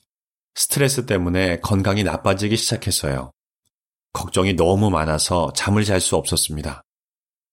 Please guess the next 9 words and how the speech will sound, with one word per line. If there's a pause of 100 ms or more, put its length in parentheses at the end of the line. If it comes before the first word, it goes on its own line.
(840)
결국
그는
한계에
다다랐습니다. (580)
그는
그때에
대해
이렇게
말합니다.